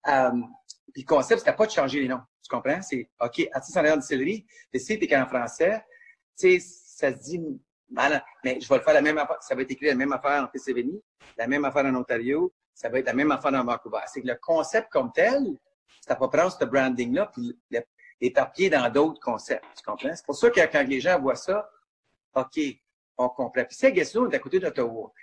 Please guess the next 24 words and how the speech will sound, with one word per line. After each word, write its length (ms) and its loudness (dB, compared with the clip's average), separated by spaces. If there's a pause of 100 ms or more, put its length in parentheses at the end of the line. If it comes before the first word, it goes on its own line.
(120)
L 120 0
C 160 -6
B 140 0
O, 100 4
comme 180 -2
tu 100 -12
connais, 320 0
c'est 220 -4
dans 100 -2
les 100 0
spiritueux, 760 0 (200)
à 100 -6
part 200 6
du 120 -6
gin, 440 4 (240)
c'est 140 -4
eux 80 0
autres 140 4
qui 120 -4
vendent 220 2
le 60 0
plus 180 0
au 40 0
monde. 240 0